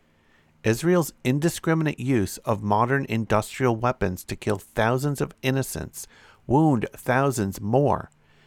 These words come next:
and make tens of thousands of families homeless is not a war. It is state-sponsored terror.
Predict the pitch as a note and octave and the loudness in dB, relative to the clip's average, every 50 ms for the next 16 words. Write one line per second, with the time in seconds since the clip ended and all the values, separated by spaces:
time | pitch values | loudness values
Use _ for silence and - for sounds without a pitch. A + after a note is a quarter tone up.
0 | _ _ _ - - G2+ G2+ G2+ G2 F#2 _ - - - D#3 D#3+ E3+ E3 D3+ B2 | _ _ _ -6 -4 -4 -2 -2 -2 -4 _ -10 -6 -2 0 2 2 0 0 -4
1 | G#2+ - A2 G2 - - G2+ F#2+ F#2+ F2+ G2+ F#2+ E2+ G2 - - A2 G2+ G2 F#2+ | -4 -4 -4 -4 -2 -2 0 0 0 -2 -4 -4 -6 -6 -6 -4 -4 -4 -4 -4
2 | F#2+ G2 - - - - D#3 D#3+ D#3+ C#3 G2 D#2+ - - - - - - - _ | -6 -6 -8 -10 -6 -2 0 0 0 0 -2 -4 -6 -6 -10 -12 -14 -16 -18 _
3 | _ _ _ _ _ _ _ - C#3+ D3+ D3 C3 B2 B2 B2+ B2 B2 A2 G2 - | _ _ _ _ _ _ _ 0 2 2 2 2 2 2 4 4 4 2 0 -2
4 | - - G2+ F#2+ F#2+ F#2 F#2+ F#2 F2 F2+ G2 G#2+ A#2 _ _ _ _ _ _ _ | -4 -4 -4 -2 -2 0 0 0 0 0 -2 -2 -4 _ _ _ _ _ _ _
5 | _ _ _ _ _ _ _ _ _ _ _ - - A#2 A#2 B2+ C#3+ D3 - - | _ _ _ _ _ _ _ _ _ _ _ 0 2 4 4 4 4 2 0 -4
6 | - A2 G2+ G2 - - - - - F2 E2+ D#2+ - - G#2 F#2+ - - - G#2+ | -2 -2 -2 -2 -2 -6 -6 -4 -2 -2 -2 -2 -4 -6 -6 -6 -4 2 2 4
7 | G2+ F#2+ F2 D#2 D#2+ | 4 4 2 -2 -4